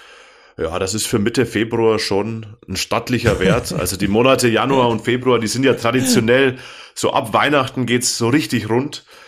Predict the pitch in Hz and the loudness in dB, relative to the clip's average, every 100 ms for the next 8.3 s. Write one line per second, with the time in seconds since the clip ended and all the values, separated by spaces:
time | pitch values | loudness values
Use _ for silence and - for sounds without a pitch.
0 | - - - 117 113 110 110 113 120 107 | -20 -20 -8 -2 0 0 0 -2 -2 -4
1 | 98 98 95 101 95 107 107 101 95 107 | -2 0 0 0 -2 -4 -2 -4 -4 -6
2 | 120 127 - _ - - - - - _ | -6 -6 -8 _ -20 -20 -20 -20 -20 _
3 | 85 95 104 101 98 - - 87 87 104 | -8 -4 -2 0 -2 -2 -8 -8 -6 -6
4 | - 117 101 85 87 87 85 - - 90 | -2 -2 0 -4 -6 -6 -6 -6 -4 -2
5 | 95 90 90 85 - _ _ _ _ _ | 0 2 2 0 -4 _ _ _ _ _
6 | _ _ 95 98 98 101 95 - 95 101 | _ _ -6 -2 -2 -2 -6 -2 -2 0
7 | 101 95 101 101 92 90 87 - 95 - | 0 0 0 -2 -4 -4 -6 -6 -8 -6
8 | 87 90 | -4 -4